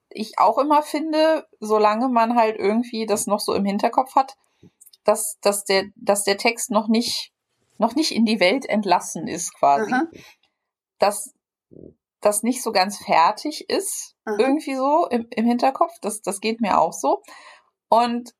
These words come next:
Speaker 1: ich habe mich gefragt, oder beziehungsweise ich frage mich, weil ich kann es ja noch nicht rausfinden, ich werde es hoffentlich irgendwann rausfinden,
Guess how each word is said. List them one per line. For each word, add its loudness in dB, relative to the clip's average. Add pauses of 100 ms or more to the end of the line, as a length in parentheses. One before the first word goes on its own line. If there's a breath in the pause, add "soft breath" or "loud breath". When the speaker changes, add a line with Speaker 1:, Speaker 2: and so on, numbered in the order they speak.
(320)
Speaker 1:
ich -4
habe 4
mich -4
gefragt, 2
oder 0
beziehungsweise -2
ich -10
frage 2
mich, -10
weil 0
ich -8
kann 0
es -8
ja 0
noch -8
nicht -12
rausfinden, -2
ich -12
werde 4
es -4
hoffentlich -4
irgendwann -4
rausfinden, -4